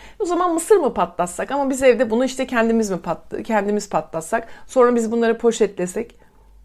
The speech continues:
Çocuğa bunu öğretiyorum. Şimdi ben yorgunum, e, sabrım yok, işten gelmişim ya da evde bütün gün temizlik yapmışım, aile meseleleri, ilişki meseleleri, kafam bir dünya. Ve o sırada diyorum ki,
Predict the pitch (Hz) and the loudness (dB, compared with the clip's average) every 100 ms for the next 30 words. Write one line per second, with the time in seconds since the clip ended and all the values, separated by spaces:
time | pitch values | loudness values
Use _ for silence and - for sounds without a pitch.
0 | - - - - - - - - - - | -20 -20 -20 -20 -20 -20 -20 -20 -20 -20
1 | - - - - - _ - - - 254 | -18 -18 -20 -20 -20 _ -20 -14 -2 0
2 | 208 226 285 226 247 302 220 196 185 185 | 2 0 0 -2 -2 0 0 0 -4 -6
3 | 165 180 - - - 330 277 175 - - | -8 -10 -20 -20 -8 -2 -2 -2 -6 -20
4 | - - - - - - 233 277 294 277 | -20 -20 -20 -20 -12 -2 0 2 2 2
5 | 269 196 185 _ _ - 196 190 185 185 | 0 -2 -6 _ _ -12 -10 -8 -8 -6
6 | 185 185 - 220 226 285 277 - - - | -6 -6 2 2 2 0 0 -2 -6 -12
7 | 196 - 247 254 262 254 254 185 196 208 | -8 -4 0 2 0 0 -4 -2 0 2
8 | 226 220 247 240 233 220 220 254 233 240 | 2 0 0 0 0 -2 -2 -2 -2 -4
9 | 226 196 208 214 233 254 254 262 254 247 | -4 -2 2 2 4 2 0 0 -2 0
10 | 254 240 - - - 233 233 277 269 277 | 0 0 -2 -12 -4 -2 -2 -2 0 0
11 | 269 262 233 247 247 302 294 302 339 254 | 0 0 -2 -4 -4 -4 0 2 2 2
12 | 233 190 202 427 - - - - 220 214 | 0 0 -2 -4 -8 -20 -20 -8 -4 0
13 | 349 - 330 233 262 320 480 247 - 175 | 0 2 2 4 4 4 4 2 -2 -4